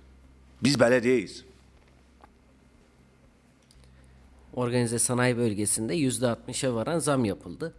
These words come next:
Speaker 1: Anadolu Holding'de, değil mi? Sonra alkışladık biz tüm belediye başkanları ve siyasetçiler olarak. Çok haklısın, güzel bir noktaya da değindin. E, tabloya bakıyorsun. Tabloya bakıyorsun. Yani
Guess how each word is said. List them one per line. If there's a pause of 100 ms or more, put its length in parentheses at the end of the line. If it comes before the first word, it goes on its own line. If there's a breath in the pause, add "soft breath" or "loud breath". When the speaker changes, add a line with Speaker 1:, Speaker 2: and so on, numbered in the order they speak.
(140)
Speaker 1:
Anadolu
Holding'de,
değil
mi?
Sonra
alkışladık
biz
tüm
belediye
başkanları
ve
siyasetçiler
olarak. (140)
Çok
haklısın,
güzel
bir
noktaya
da
değindin. (880 loud breath)
E,
tabloya
bakıyorsun. (1600)
Tabloya
bakıyorsun.
Yani